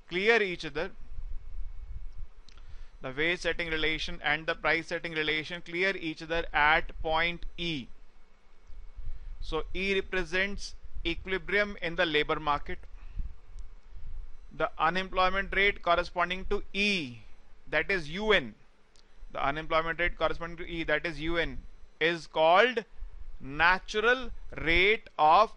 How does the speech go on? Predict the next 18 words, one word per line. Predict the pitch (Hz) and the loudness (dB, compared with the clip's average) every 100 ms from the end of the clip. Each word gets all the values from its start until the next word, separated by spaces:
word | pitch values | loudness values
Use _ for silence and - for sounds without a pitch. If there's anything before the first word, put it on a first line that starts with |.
| - | 2
unemployment। | 156 165 - 151 156 139 117 123 139 113 - - - - - | 2 2 -2 -6 -6 -2 -2 -2 -4 -6 -12 -10 -10 -8 -6
यूएन | - 143 | -2 -2
को | 151 | 0
क्या | 170 170 | 2 2
बोलते | 165 165 | 2 -2
हैं | 196 | -4
हम? | 170 | 0
Natural | 143 147 - 180 175 | 2 2 -2 -2 0
rate | 160 160 160 | 2 2 4
of | 175 226 - | 2 2 2
unemployment। | 160 165 160 147 131 127 135 117 - - - - - - - - - - - - - - - - - - - | 2 2 -4 -2 -2 -2 -6 -6 -6 -6 -4 -2 -2 -2 -6 -6 -6 -6 -8 -4 -6 -4 -6 -6 -8 -8 -4
यहाँ | 151 185 | 0 4
एक | |
बात | 185 202 | 6 6
आपको | 202 214 | 4 2
ध्यान | 175 190 | 4 4
रखनी | 190 165 156 | 2 -2 -6
है | 151 | -6